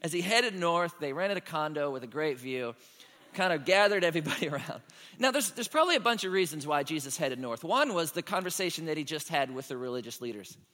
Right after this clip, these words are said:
He, he was pretty harsh with them. And so possibly he was going north to maybe kind of let things settle down so that the air would clear a little bit.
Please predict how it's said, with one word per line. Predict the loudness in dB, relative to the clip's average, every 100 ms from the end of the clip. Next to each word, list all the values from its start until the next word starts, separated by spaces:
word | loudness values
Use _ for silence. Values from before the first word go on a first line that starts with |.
| _ _ _ _ _ -12
He, | -6
he | -4
was | -4
pretty | -4 -2
harsh | 0 2 0 -2
with | -6
them. | -6 -8 -14 _ _ _ _ _ -6
And | -2
so | 2 2
possibly | 2 4 4 4 0 2
he | 2 0
was | 0
going | 0 -2 -2 -2
north | -2 -2 -4
to | -4 -4 -4
maybe | -4 -2 -2 -4 -10 -10
kind | -6
of | 0
let | 2 2
things | 0 -4 -4
settle | -2 0 -2 -2
down | -2 -2 -4
so | -6 -8
that | -8
the | -8 -6
air | -4
would | -4 -8
clear | -10 -8
a |
little | -8 -10
bit. | -12 -16